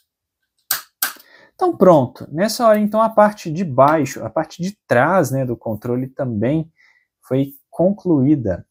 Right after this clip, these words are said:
Vou só pegar então as duas capinhas dos analógicos, já colocar aqui no lugar, né? Beleza.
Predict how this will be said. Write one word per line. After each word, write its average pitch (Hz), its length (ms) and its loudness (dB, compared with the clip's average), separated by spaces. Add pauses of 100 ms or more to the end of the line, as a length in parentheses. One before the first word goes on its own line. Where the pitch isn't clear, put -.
(100)
Vou 104 140 -8
só 127 160 -6
pegar 117 360 -2
então 117 260 -6
as 107 100 -4
duas 113 180 -4
capinhas 110 560 -6
dos 110 160 -8
analógicos, 120 840 -2
já 110 140 -2
colocar 104 580 -4
aqui 98 220 -6
no 95 160 -2
lugar, 120 540 -2
né? 156 220 -4 (1700)
Beleza. 98 640 0